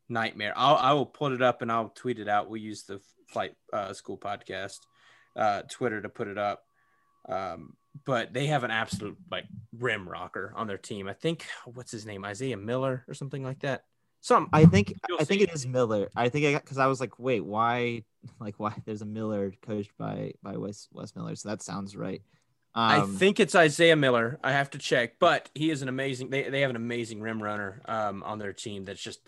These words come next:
Speaker 1: a high flying guard, bound to make at least one or two interesting plays. But, um,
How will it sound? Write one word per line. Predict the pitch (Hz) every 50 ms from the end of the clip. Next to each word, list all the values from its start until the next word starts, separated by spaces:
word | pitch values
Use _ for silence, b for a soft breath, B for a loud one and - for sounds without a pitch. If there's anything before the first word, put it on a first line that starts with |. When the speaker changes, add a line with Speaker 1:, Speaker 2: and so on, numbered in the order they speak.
| 104 -
Speaker 1:
a | - 92
high | - 113 101 95
flying | - 117 104 95 95
guard, | 82 98 92 90 87 - -
bound | - 107 104 101
to | 98
make | 92 92 92 - 80
at | 65 -
least | - 98 92 - - -
one | 101 95 92 90 85 b b b b b b b
or | 104 95
two | - - 113 92 87
interesting | 98 95 - 104 90 - 98 92 _ _ _ _ _ _ _ _ _ _
plays. | - 98 92 90 87 87 -
But, | - - _ b b b b b b b b b _ _ -
um, | 117 117 117 113 - -